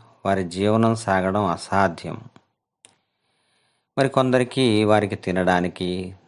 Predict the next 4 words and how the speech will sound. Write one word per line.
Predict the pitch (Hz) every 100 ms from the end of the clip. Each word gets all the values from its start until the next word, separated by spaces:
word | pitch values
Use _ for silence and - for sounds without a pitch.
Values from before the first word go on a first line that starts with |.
| -
ధరించడానికి, | 90 101 120 117 113 95 85 78 - 87 85
నివసించడానికి | 82 87 95 - 104 - 92 87 85 - 107 85 87 120 _ _ _ _ _ _ -
తగిన | 110 110 107
సదుపాయాలుంటాయి. | - 98 101 110 123 120 104 90 85 78 76 78 -